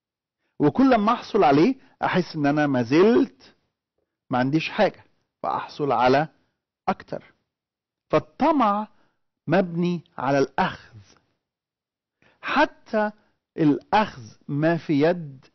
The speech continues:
الآخرين من فقراء أو من محتاجين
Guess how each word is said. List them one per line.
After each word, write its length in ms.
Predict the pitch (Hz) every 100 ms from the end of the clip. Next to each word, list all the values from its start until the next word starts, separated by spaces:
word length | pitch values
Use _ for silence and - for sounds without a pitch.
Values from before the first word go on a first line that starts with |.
| _ _ _ 139
الآخرين 1000 | 135 - 156 - 147 143 160 127 107 -
من 220 | - 123 120
فقراء 720 | 143 - 139 147 170 - _ _ _ _ -
أو 220 | 156 147
من 420 | 143 151 143 127 - _ _ _ _ -
محتاجين 880 | 139 - 151 127 143 185 180 156